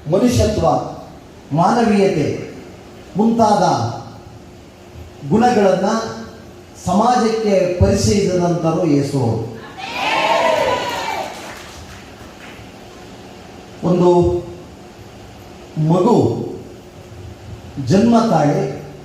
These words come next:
ಒಂದು ತಾಯಿಯ ತೊಡೆಯ ಮೇಲೆ ಕೂತಿರುವಾಗ ಆ ತಾಯಿ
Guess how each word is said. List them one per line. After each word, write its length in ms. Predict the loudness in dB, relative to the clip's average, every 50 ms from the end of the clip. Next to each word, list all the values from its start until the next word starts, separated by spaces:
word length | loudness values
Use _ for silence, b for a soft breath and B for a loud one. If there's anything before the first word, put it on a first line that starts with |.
| -20 -20 -20 -20 -20 -20 -20 -20 -20 -20 -20 -20 -20 -20 -20 -20 -20 -20 -20 -20 -20 -20 -20 -20 -20 -20 -20 -20 -20 -20 -20 -20 -20 -20 -20 -20 -20 -20 -20 -20 -8 -4
ಒಂದು 340 | -2 0 2 2 2 2 2
ತಾಯಿಯ 540 | 2 2 2 4 4 4 4 6 6 4 4 2 0 -4 -6 -8 -10 -12 -14 -18 -20 -20 -20 -20 -20 -20 -20 -20 -20 -20 -20 -20 -20 -10 -4 -4 -4 0 2
ತೊಡೆಯ 340 | 4 4 6 6 6 4
ಮೇಲೆ 320 | 4 2 2 2 0 0 0
ಕೂತಿರುವಾಗ 580 | 0 2 2 2 4 4 4 2 2 2 0 0 0 -2 -4 -6 -10 -14 -16 -18 -20 -20 -20 -20 -20 -20 -20 -20 -20 -20 -20 -20 -20 -20 -20 -18 -14 -6 -2
ಆ 140 | 0 0
ತಾಯಿ 760 | 0 0 0 0 2 2 2 4 4 2 2 0 -2 -4 -6